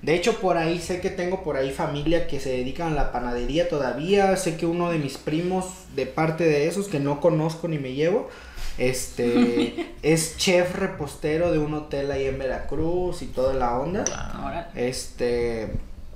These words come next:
Speaker 1: y te digo, pues, yo ahí fui, ¿no? Entonces, este, y pues la música desde chamaco, ¿no? Desde niño.
Speaker 3: Ujú.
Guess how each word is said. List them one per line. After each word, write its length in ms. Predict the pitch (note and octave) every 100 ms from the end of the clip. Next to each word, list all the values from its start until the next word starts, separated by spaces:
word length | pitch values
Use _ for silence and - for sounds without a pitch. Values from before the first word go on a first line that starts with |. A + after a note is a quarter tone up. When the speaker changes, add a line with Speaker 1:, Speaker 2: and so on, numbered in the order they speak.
| - - - - - - - - -
Speaker 1:
y 280 | D#3+ D#3+ D3+
te 140 | E3
digo, 340 | G#3+ C#4 B3+ E3+
pues, 140 | D#3+
yo 240 | F#3 G3+
ahí 300 | G#3 G#3 A3
fui, 280 | G#3 A3+ A#3+
¿no? 280 | A3 G3+ C#4 - - - - -
Entonces, 600 | D#3 D#3+ E3+ F3 F#3+ G3
este, 840 | F#3 E3 - D3 C#3 C#3 C3+ C3 -
y 160 | G3 G3+
pues 220 | D#3+ F3
la 100 | F3
música 400 | F3+ F#3 G3+ A3
desde 420 | G#3 F3 D3+ C3+ -
chamaco, 520 | D#3 D3+ G3 - D3+
¿no? 220 | C#3+ F3
Desde 320 | E3 C3 B2
niño. 400 | B2 D3 F#3 G3
Speaker 3:
Ujú. 100 | C#3